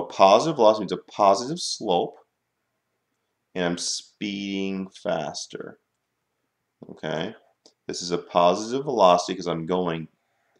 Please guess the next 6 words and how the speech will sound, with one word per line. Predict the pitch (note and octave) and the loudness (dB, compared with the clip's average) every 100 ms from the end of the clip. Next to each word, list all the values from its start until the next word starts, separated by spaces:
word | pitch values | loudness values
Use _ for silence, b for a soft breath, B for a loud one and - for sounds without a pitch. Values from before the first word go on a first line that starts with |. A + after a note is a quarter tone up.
| _ - - _ _ | _ -20 -20 _ _
positive | F#2 E2 C#2+ C#2+ | 2 2 2 -6
position, | D#2+ E2+ E2 C#2+ D#2+ - _ b b b _ - | -6 -4 -4 -8 -10 -14 _ b b b _ -4
and | F2+ F2+ | 0 2
I'm | E2+ E2 D#2+ | 2 -2 -6
getting | - F#2 F2 | -2 0 0
faster, | E2+ - - A2+ A#2 A#2 - D#2+ D#2 E2+ | -6 -6 2 2 2 0 -6 -6 -4 -6